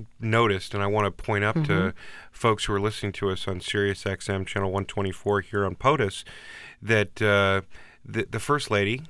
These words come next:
Speaker 1: uh, former First Lady Laura Bush and, and former President George W. Bush spent time in Africa in two thousand and eleven. And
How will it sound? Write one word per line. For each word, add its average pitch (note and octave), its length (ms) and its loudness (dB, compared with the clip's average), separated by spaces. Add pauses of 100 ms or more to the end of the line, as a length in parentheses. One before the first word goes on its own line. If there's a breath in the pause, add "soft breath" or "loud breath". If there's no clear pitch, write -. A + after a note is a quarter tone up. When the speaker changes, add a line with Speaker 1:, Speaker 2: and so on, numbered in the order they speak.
(120)
Speaker 1:
uh, G2 200 -2
former A2+ 320 -2
First - 300 -4
Lady G2+ 200 -2
Laura G2+ 260 0
Bush F#2+ 320 -2
and, F#2 200 -8
and F#2+ 200 -8 (140)
former G2+ 280 0
President G2 480 -2
George G2 300 -4
W. G#2+ 240 0
Bush - 340 -6 (500 loud breath)
spent - 440 -2
time A#2+ 500 -2
in A2 160 -4
Africa G2 800 -2 (320 loud breath)
in G2+ 240 -2
two A2 240 -4
thousand G2+ 420 0
and F#2+ 120 0
eleven. F#2+ 520 0 (400 loud breath)
And A2+ 220 0